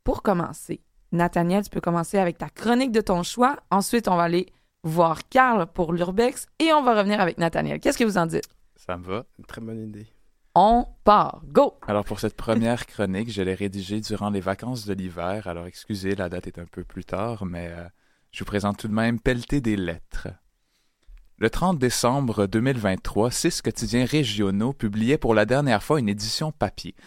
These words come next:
Speaker 2: Ça rappelle l'édition papier d'automne du Montréal Campus, quoique n'ont pas soulevé autant de réactions avec leur contenu, vu que plusieurs ont choisi de s'asseoir et se souvenir de leurs centaines d'années d'activité en papier. Comme on peut le lire dans un article de Radio-Canada,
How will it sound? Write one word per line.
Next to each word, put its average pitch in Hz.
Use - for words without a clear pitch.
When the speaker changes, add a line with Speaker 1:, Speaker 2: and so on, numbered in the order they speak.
Speaker 2:
Ça 107
rappelle 117
l'édition 127
papier 120
d'automne 117
du 117
Montréal 107
Campus, 98
quoique 98
n'ont 95
pas 95
soulevé 98
autant 104
de 113
réactions 117
avec 120
leur 107
contenu, 160
vu 131
que -
plusieurs 156
ont 135
choisi 120
de 113
s'asseoir 107
et 101
se 98
souvenir 104
de 98
leurs 95
centaines 127
d'années 101
d'activité 107
en 92
papier. -
Comme 113
on 107
peut 120
le 113
lire 139
dans 113
un 110
article 127
de 110
Radio-Canada, 120